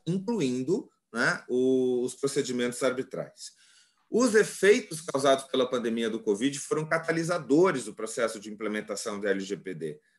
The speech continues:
tornando-a indispensável para o desenvolvimento do país e a continuidade das atividades, é, públicas, privadas em geral.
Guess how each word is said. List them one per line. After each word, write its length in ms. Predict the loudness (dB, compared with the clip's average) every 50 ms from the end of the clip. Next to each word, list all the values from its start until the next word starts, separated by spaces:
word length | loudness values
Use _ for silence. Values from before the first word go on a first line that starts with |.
| _ _ -2
tornando-a 720 | 0 0 2 2 2 2 2 0 2 2 4 4 4 2 2
indispensável 1080 | -2 -2 0 0 0 -2 -4 -4 -2 -4 -4 -4 -4 -4 0 2 4 4 4 2 0 -2
para 100 | -4 0
o 20 |
desenvolvimento 600 | 0 0 0 -2 -4 -6 -6 -6 -6 -6 -6 -8
do 60 | -8
país 540 | -4 0 2 4 4 4 4 0 0 -4 -8
e 140 | -4 -2 -2
a 60 | -2
continuidade 640 | -2 -4 -8 -8 -8 -8 -2 2 2 2 2 2 -4
das 200 | -8 -6 -6 -8
atividades, 680 | -10 -10 -12 -12 -6 0 2 2 2 2 0 -4 -14 _ _ _ _ _ _ _ -4 2
é, 180 | 4 4 4 2
públicas, 760 | 0 -6 -4 -2 -2 0 0 0 2 2 0 0 0 -6 -14 _ _ _ _ _
privadas 500 | -6 -6 -2 0 2 2 2 2 0 -2
em 80 | -2 -4
geral. 400 | 0 0 0 2 0 -2 -6